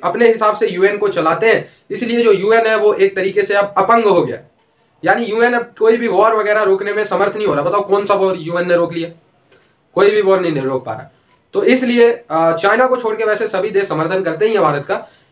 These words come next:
लेकिन भाई जयशंकर साहब ने अपने ही अंदाज में snub कर दिया इन सबको।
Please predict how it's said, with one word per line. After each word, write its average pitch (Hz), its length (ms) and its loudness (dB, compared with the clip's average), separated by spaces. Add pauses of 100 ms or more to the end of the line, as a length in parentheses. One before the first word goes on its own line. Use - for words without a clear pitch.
(140)
लेकिन 175 500 0
भाई 170 180 0
जयशंकर 170 380 -2
साहब 175 200 -2
ने 180 80 -2
अपने 175 240 -4
ही 190 80 0
अंदाज 160 280 2
में 170 120 2
snub 165 280 -2
कर 131 120 -2
दिया 123 160 -4
इन 117 80 -8
सबको। - 280 -16